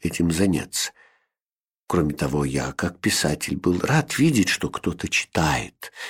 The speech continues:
особенно тот, кто не слишком в этом силен, как, например, сидящий передо мной большой ребенок. Для того, чтобы читать газету, он был еще слишком мал, я имею в виду, слишком молод. Во всяком случае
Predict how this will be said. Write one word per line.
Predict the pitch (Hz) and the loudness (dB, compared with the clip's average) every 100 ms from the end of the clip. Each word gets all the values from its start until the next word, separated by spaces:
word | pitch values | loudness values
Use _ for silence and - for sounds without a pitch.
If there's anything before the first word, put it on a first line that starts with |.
| - - | -12 -6
особенно | 73 - 73 73 73 73 _ _ | -2 0 0 -2 -4 -6 _ _
тот, | 127 170 - - | 2 2 -4 -20
кто | - - | -4 -2
не | 73 | 0
слишком | 76 - 80 - 90 90 | -2 -2 -2 0 0 2
в | 101 | 2
этом | - 113 | 4 2
силен, | - 160 160 69 | 4 4 4 2
как, | - - - | 0 -6 -4
например, | 73 82 80 73 | 0 0 2 0
сидящий | 90 90 73 - | 2 2 2 -2
передо | - 78 78 | 0 -2 0
мной | 78 110 | 2 4
большой | 92 76 - 85 78 | 2 0 2 4 4
ребенок. | 80 78 60 - - _ _ _ _ _ _ _ - | 2 0 -2 -10 -20 _ _ _ _ _ _ _ -2
Для | 92 | 2
того, | 90 113 | 6 4
чтобы | 110 90 90 | 4 2 2
читать | - 92 98 | 2 2 4
газету, | 95 76 76 104 113 98 | 4 2 4 4 6 4
он | 87 | 4
был | 98 | 4
еще | 98 - | 4 2
слишком | - 107 101 98 101 | 0 0 0 2 4
мал, | 135 113 | 4 4
я | 80 78 | 4 4
имею | 92 98 | 6 4
в | |
виду, | 107 107 | 4 0
слишком | - 104 127 | 0 -2 2
молод. | 156 180 107 52 - - _ _ _ _ _ _ _ _ _ _ - | 6 8 6 4 -6 -20 _ _ _ _ _ _ _ _ _ _ -4
Во | |
всяком | 151 - - 170 | 0 2 2 2
случае | - 98 - 90 87 | 2 2 4 2 2